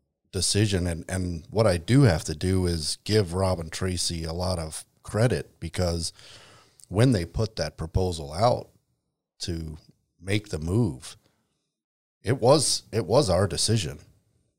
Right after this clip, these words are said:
whether to do it or not to do it. And it was a difficult decision to make. It was the right decision to make,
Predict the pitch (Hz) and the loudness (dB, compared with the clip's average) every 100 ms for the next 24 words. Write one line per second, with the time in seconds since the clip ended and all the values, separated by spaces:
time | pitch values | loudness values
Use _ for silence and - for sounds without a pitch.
0 | - 90 90 82 78 98 90 78 82 - | -4 0 0 -2 -4 -4 -4 -4 -4 -4
1 | - 123 143 123 - _ _ _ _ - | -6 -10 -14 -14 -18 _ _ _ _ -6
2 | - 92 87 87 82 92 92 92 87 85 | -4 -4 -4 -4 -2 -4 -4 -6 -6 -4
3 | - 90 82 78 82 90 104 - _ - | -2 -2 -4 -4 -4 -2 -4 -8 _ -14
4 | 82 80 - 73 82 139 - 85 87 78 | -8 -6 -6 -4 0 0 0 -6 -4 -6
5 | 78 71 76 - | -10 -8 -8 -10